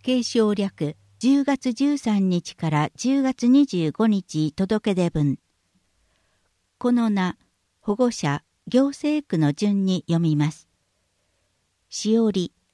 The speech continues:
相田義信、井戸町一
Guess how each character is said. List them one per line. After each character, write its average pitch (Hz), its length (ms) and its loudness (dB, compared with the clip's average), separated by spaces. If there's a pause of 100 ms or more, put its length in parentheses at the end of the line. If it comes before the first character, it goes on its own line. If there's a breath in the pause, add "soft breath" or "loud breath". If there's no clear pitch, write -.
(540)
相 269 260 0
田 269 120 2
義 240 180 2
信、 254 160 2 (920)
井 208 100 -2
戸 285 120 4
町 190 340 2
一 151 100 -6